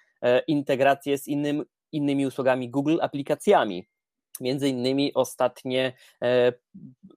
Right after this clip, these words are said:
ukazanie się asystenta Google w mapach Google, gdzie można wygodnie, e, wykonywać niektóre te zadania, zlecać wykonywanie zadań bez zasłaniania, e, interfejsu nawigacji,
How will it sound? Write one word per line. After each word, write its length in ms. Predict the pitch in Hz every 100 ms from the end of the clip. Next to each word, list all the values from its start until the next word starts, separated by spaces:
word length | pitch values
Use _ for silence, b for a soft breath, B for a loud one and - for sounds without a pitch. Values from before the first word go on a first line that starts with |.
| -
ukazanie 520 | 139 135 123 131 135
się 100 | 139
asystenta 460 | - 123 131 123 131
Google 340 | 120 127 127
w 260 | - - 147
mapach 420 | 190 214 98 -
Google, 280 | 117 104 101 95
gdzie 280 | 104 113 110
można 500 | 117 101 110 117 117
wygodnie, 680 | 123 113 104 104 107 120 120 b b
e, 280 | - 117 113
wykonywać 1000 | 113 120 127 117 117 113 117 120 - - 120 113
niektóre 640 | 117 - - 131 131 120
te 400 | - 113 110 107
zadania, 560 | 113 107 113 120 143 117
zlecać 440 | 117 107 107 107
wykonywanie 600 | 110 110 107 104 104 101
zadań 460 | 104 110 120 175 175
bez 520 | 175 196 233 - - _ 277 202
zasłaniania, 800 | 175 175 160 135 135 139 135 131 b b -
e, 340 | 123 123 120
interfejsu 840 | - 151 131 120 117 120 - 113 113
nawigacji, 840 | 113 110 107 113 - - 113